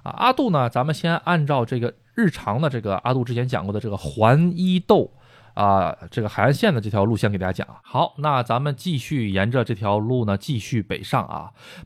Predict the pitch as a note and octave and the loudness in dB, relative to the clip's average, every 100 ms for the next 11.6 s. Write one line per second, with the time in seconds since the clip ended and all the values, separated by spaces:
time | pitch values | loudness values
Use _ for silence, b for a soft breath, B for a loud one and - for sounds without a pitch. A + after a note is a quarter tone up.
0 | _ - E3 G#3+ A#3 G3 C4+ G3+ - C#3 | _ 2 4 6 4 2 0 0 0 -2
1 | G#2 F2 - D3+ A2 B2+ C#3 D3 G#2 F2+ | 0 -2 0 -2 -2 -4 -2 -2 -2 -6
2 | - D#3 B2 B2 C3 B2 G#2+ F2 E2 F2+ | -6 -6 -4 -4 -4 0 2 0 -4 -8
3 | A#2+ A2 - E3+ F3+ D3+ A#2 G2 F2 G#2 | -6 -6 -6 -2 2 2 2 0 -4 -4
4 | G2+ A2 G#2+ G2 G2+ B2+ C#3 G2 G#2 - | 0 -2 -4 -10 -6 -4 -4 -4 -4 -6
5 | - B2 F#2+ - G#2+ C3 A#2+ D2 F2 A2 | -6 -6 -6 -6 -8 -6 -6 -8 -10 -12
6 | - _ B B B B A3 F3 C3 F3+ | -14 _ B B B B 2 2 4 2
7 | F#3 A#2+ - C3 G2+ D#3+ A#3+ F3 B B | 4 2 0 -2 0 2 2 0 B B
8 | B - E3+ D3+ C#3+ E3+ F3 A#2 G2+ A#2+ | B -6 -2 0 0 2 4 4 4 2
9 | C#3 C3+ - A#2 B2+ D3+ B2 C#3 A#2+ G2+ | 4 2 -2 -6 -4 -4 -2 0 2 0
10 | B B B - - C#3 A#2+ B2+ B2+ C#3+ | B B B -16 -6 -4 -2 -4 -2 0
11 | C3 B2+ B2 A#2 A2 | 2 2 2 2 0